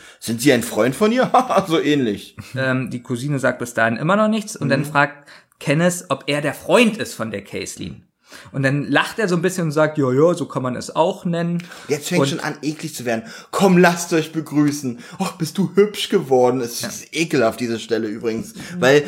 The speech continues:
Speaker 1: da auch dieser Lutz Mackenzie überhaupt nicht reinpasst mit seiner Erzählerstimme oder überhaupt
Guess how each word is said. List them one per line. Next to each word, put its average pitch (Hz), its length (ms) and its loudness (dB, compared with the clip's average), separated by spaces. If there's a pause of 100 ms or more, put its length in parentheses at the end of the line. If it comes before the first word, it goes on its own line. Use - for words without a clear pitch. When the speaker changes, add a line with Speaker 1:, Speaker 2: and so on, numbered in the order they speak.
(140)
Speaker 1:
da 143 260 4
auch 165 120 0
dieser 151 240 0
Lutz 151 240 -2
Mackenzie 165 500 -2
überhaupt 135 460 -2
nicht 156 200 -2
reinpasst 139 500 -4
mit 120 100 -8
seiner 127 200 0
Erzählerstimme 170 760 -2
oder 135 160 4
überhaupt 143 380 0